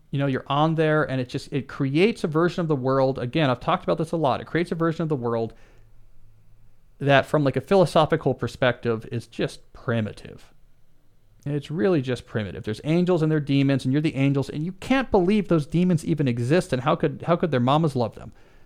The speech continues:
They're that bad. "We got, we gotta dunk, we gotta dunk," and man, "Oh, but they didn't, the dunk didn't work." What do you mean it didn't work? I, I was so right. Don't they know how right I am? Oh my God, I'm so mad. Okay, I gotta get on here. I mean, that just rips apart your soul. There's no way that is productive or good. So you have that going on too,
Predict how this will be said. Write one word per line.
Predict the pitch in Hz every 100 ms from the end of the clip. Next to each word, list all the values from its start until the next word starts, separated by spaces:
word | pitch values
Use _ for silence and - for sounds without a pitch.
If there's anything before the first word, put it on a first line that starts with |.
| -
They're | 135
that | 139 135
bad. | - 95 90 - _ - - _ _
"We | 113
got, | 107 147 151
we |
gotta | 147 131
dunk, | 151 139 143
we |
gotta | 135 131
dunk," | 120 139 131 127
and | 127
man, | 160 170
"Oh, | 170
but | 165 180
they |
didn't, | 190 208 -
the |
dunk | 156 202
didn't | 196 190
work." | 175 269
What | 190
do | 220
you |
mean | 262
it | 294
didn't | 165 131
work? | 113
I, | 135 165
I | 170
was | 170
so | - 226
right. | 226 160 202 254 233
Don't | 139 156
they |
know | 185 151 180
how | 156 160
right | 139 180
I | 202
am? | 220 208
Oh | 175
my | 156
God, | 160
I'm | 156
so | -
mad. | 170 170
Okay, | 147 151
I |
gotta | 156 156
get | 156
on | 160
here. | 160 160
I |
mean, | 202
that | 302
just | 294 -
rips | 123 117 175 208 -
apart | 147 - 117
your | 113
soul. | 107 101 - -
There's | 123
no | 160 175 202 196
way | 170 139 117 95 - _ _ - - _ - - - -
that | 143 147
is | 139
productive | - 127 123 - 113
or | 113
good. | 104 90
So | -
you | 143
have |
that | 151 165
going | 175 165 151
on | 143
too, | 139 131 135